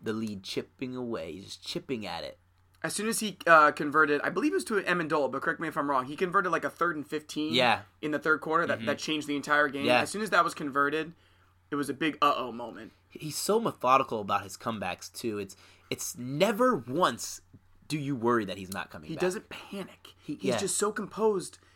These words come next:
Speaker 2: Even when things go so horribly wrong in the first half,
Speaker 1: Yeah.
Speaker 2: like it did last week and, or, uh, two weeks ago, and like it did last year in the Super Bowl,
Speaker 1: Yeah.
Speaker 2: you can count on him to make those adjustments at the half, and that's another thing.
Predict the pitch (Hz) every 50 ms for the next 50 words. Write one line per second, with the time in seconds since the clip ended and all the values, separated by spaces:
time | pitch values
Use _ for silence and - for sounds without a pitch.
0 | _ _ _ _ _ _ _ _ 214 233 233 285 269 254 247 - - 233 226 208
1 | 170 - 214 196 196 - 214 190 175 - 196 190 196 196 175 196 185 156 160 160
2 | 170 180 170 156 - - 165 156 - - 147 147 151 170 175 - 117 123 131 131
3 | 110 - _ _ _ _ _ _ - 151 151 151 151 143 160 156 147 143 147 147
4 | 147 - 165 165 165 165 - 143 143 143 139 143 - - 139 135 135 131 131 131
5 | 131 131 127 - _ _ _ _ _ _ - - 160 151 - 170 165 - - 143
6 | 143 139 139 123 - - _ - 139 139 139 147 143 143 139 139 139 135 - 160
7 | 147 139 139 131 - 147 143 156 165 180 185 185 - _ 123 131 139 127 - _
8 | _ _ _ - 170 165 180 170 143 - - 196 226 240 226 190 160 160 151 151
9 | - 143 147 151 151 160 156 151 139 - 151 147 - 151 139 - 143 - 143 143
10 | 160 170 160 139 135 - - 139 143 147 - - 143 151 156 151 143 - 139 127
11 | 120 127